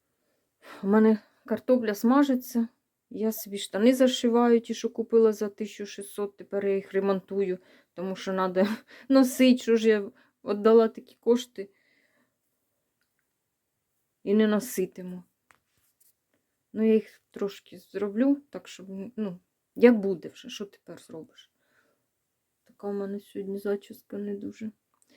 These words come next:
гарна. Сижу у ванні, якщо що, заходжу у ванну, в мене там подушка. Я сідаю на подушку, закриваю двері і сижу.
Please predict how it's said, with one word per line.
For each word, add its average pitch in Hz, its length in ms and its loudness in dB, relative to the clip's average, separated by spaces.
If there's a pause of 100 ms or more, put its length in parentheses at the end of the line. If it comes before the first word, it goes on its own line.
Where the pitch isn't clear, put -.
(280)
гарна. 220 440 -10 (2500)
Сижу 240 400 2
у 220 160 2
ванні, 240 480 2
якщо 208 320 -12
що, 233 380 -4 (460)
заходжу 208 560 4
у 202 80 -2
ванну, 214 420 -2
в 240 60 -14 (180)
мене 208 220 -6
там 196 220 -6
подушка. 226 720 0 (540)
Я 220 140 6
сідаю 214 360 0
на 202 140 -4
подушку, 208 560 -4
закриваю 202 540 -2
двері 208 380 2
і 185 60 -10
сижу. 180 520 -8